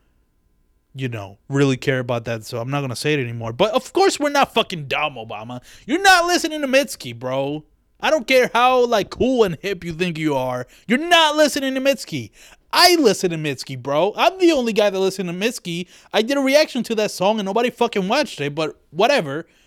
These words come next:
You know what I mean? I, I listen to Mitski, bro. Okay? Get like me. <laughs> All right. The War on Drugs featuring Lu-,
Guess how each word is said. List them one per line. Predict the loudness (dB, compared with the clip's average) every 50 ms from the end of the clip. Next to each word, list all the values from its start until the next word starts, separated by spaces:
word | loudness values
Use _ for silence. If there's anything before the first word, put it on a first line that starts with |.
| _ _ -2
You | 2 4
know | 4
what | 4 4
I |
mean? | 4 2 0 0 2
I, | 2 2 4 2 2 -2 -4
I | -2 0 0 0 0 0
listen | 2 2 2 2 2 -4
to | -4 -2
Mitski, | -2 -2 -2 -4 -6 -12 -12
bro. | -8 -4 -2 -2 -2 -2 -4 -6 -12 _ _ _ _ _ -10 -8
Okay? | -8 -4 0 2 2 4 2 0 -2 -6 _ -4 4
Get | 6 6 6
like | 6 4 -2 -2
me. | -4 -6 -6 -6 -8 -10 -16 _ _ _ _ _ _ _ _ _ _ _ _ _ _ _ _ -4
<laughs> | -4 -4 -4 _ -14 -16 -16 _ _ -18 _ -2 -2 -2 -2 -4 -14 -16 -16 -18 -16 -18 -16 -8 0
All | 4 6 6
right. | 6 4 2 -4 -6
The | -6 -2 -2 0
War | 0 2 4 4 6 4
on | 4 0 0
Drugs | 0 0 0 0 0 -4
featuring | -2 -2 -2 0 0 -2 -2 -2 -4 -4 -6
Lu-, | -8